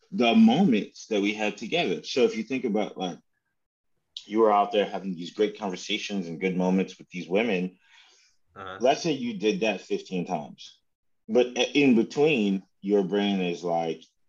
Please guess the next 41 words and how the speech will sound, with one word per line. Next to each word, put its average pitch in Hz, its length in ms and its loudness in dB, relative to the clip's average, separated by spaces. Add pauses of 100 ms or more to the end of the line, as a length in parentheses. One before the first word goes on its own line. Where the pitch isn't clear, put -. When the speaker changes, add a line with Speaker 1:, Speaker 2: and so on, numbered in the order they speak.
(540)
Speaker 1:
"Oh 139 160 0
yeah, 110 220 0
she's - 260 -16
cool. - 340 -10 (160)
Anyways, 95 520 0
I'm 107 160 2
going 101 160 2
out 90 140 0
with - 100 -10
this - 180 -12
other 101 160 -2
girl. 92 420 0 (100)
I'm 101 200 0
going 87 220 -6
out - 80 -14
with - 140 -20
my 85 120 -12
friends. 110 480 -2 (100)
I 107 120 2
have 87 300 -12 (520)
my - 140 -14
kids. 113 500 0
I'm 110 280 0
doing 90 240 -4
this. 120 200 -2
I'm 101 140 -6
doing 90 200 -4
that. 101 220 2
Like, 85 240 -6
life 101 260 0
is 90 260 -10
good." 92 260 -6 (340)
You 101 160 -8
know 101 120 -2
what 98 80 0
I 98 60 2
mean? 113 220 0
Speaker 2:
Mm-hmm. 127 120 -8 (500)
Speaker 1:
Uh, 101 320 6 (100)
and 117 160 6
then 101 500 0